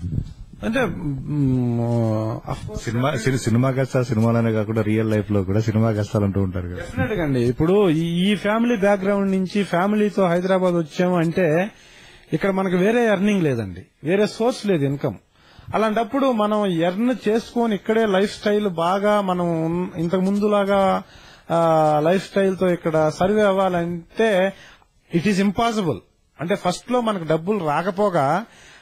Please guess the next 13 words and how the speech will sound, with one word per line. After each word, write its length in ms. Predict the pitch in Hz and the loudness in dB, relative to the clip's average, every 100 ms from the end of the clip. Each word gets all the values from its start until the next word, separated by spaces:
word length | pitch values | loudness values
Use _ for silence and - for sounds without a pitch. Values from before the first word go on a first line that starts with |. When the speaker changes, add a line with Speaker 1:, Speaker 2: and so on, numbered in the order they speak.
| - | -4
Speaker 1:
మనం 140 | 180 | -2
డబ్బులు 240 | 175 185 240 | 0 0 0
ఖర్చు 280 | 202 - 233 | 0 -2 -2
పెట్టాల్సిన 420 | 233 226 202 202 | 0 0 0 -2
పొజిషన్ 340 | 190 202 190 | 0 0 0
ఉంటది 240 | 214 175 135 | -2 -2 -2
ఫిల్మ్ 260 | 165 185 | -2 -2
ఇండస్ట్రీలో. 500 | 185 131 - 98 85 - _ _ _ _ _ - - | -2 -4 -8 -12 -12 -16 _ _ _ _ _ -20 -20
సినిమా 600 | - 175 233 262 269 269 - | -4 0 2 2 2 0 0
కష్టాలు 500 | 220 - - 233 233 | -2 -2 -2 0 0
పడిన 400 | 214 185 190 220 | 0 -2 0 0
రోజులు 320 | 208 208 196 | 0 0 0
ఉన్నాయండి, 520 | 175 202 190 165 190 | 0 0 0 0 -2